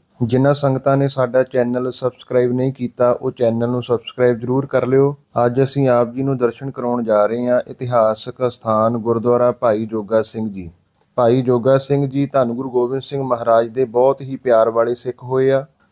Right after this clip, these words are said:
ਹੁਸ਼ਿਆਰਪੁਰ ਸ਼ਹਿਰ ਵਿੱਚ ਇਹ ਗੁਰਦੁਆਰਾ ਸਾਹਿਬ ਹੈ। ਜੇ ਤੁਸੀਂ ਵੀ ਇਸ ਗੁਰਦੁਆਰਾ ਸਾਹਿਬ ਦੇ ਦਰਸ਼ਨ ਕਰਨ ਵਾਸਤੇ ਆਉਣਾ ਹੋਵੇ ਤਾਂ ਤੁਹਾਨੂੰ ਸ਼ਹਿਰ ਤੋਂ ਬਾਹਰ ਗੱਡੀ ਖੜੀ ਕਰਕੇ ਤੇ ਗਲੀਆਂ ਦੇ ਵਿੱਚ ਦੀ ਹੋ ਕੇ ਆਉਣਾ ਪਏਗਾ।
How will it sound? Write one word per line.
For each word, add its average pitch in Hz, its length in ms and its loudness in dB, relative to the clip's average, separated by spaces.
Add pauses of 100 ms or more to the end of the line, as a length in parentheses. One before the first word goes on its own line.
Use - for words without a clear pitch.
(120)
ਹੁਸ਼ਿਆਰਪੁਰ 127 680 2
ਸ਼ਹਿਰ 127 380 2
ਵਿੱਚ 135 220 -4
ਇਹ 135 100 2
ਗੁਰਦੁਆਰਾ 110 480 0
ਸਾਹਿਬ 123 340 -4
ਹੈ। 127 300 -6 (400)
ਜੇ 131 120 2
ਤੁਸੀਂ 143 380 0
ਵੀ 147 220 4
ਇਸ 139 160 0
ਗੁਰਦੁਆਰਾ 123 420 2
ਸਾਹਿਬ 123 340 0
ਦੇ 127 120 -2
ਦਰਸ਼ਨ 117 380 -4
ਕਰਨ 117 240 -4
ਵਾਸਤੇ 113 440 0
ਆਉਣਾ 104 240 -2
ਹੋਵੇ 110 440 -4 (440)
ਤਾਂ 127 140 2
ਤੁਹਾਨੂੰ 123 680 0 (260)
ਸ਼ਹਿਰ 131 380 2
ਤੋਂ 139 240 -2
ਬਾਹਰ 117 320 2
ਗੱਡੀ 117 340 -4
ਖੜੀ 123 300 -8
ਕਰਕੇ 117 480 -2
ਤੇ 127 160 0
ਗਲੀਆਂ 123 420 2
ਦੇ 135 140 0
ਵਿੱਚ 120 260 -6
ਦੀ 127 180 -10
ਹੋ 117 160 -4
ਕੇ 110 140 -8
ਆਉਣਾ 98 240 -2
ਪਏਗਾ। 87 460 -8